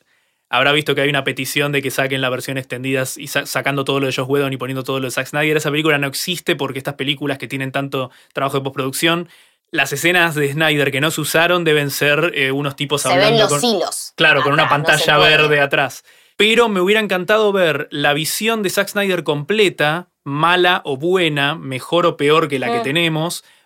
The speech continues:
Speaker 1: para ver realmente a qué quería llegar después de Batman versus Superman.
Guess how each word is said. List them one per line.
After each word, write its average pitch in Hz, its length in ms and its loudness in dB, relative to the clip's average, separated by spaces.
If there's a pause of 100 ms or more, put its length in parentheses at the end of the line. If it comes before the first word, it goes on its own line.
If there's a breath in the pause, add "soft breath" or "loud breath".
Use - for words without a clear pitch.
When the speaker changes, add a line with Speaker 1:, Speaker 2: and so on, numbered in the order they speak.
(120 soft breath)
Speaker 1:
para 175 240 4
ver 214 240 2
realmente 202 880 0 (160)
a 156 160 0
qué 185 140 0
quería 196 300 2
llegar 185 360 2
después 175 320 0
de 175 80 0
Batman 170 300 -2
versus 160 220 -6
Superman. 139 520 -4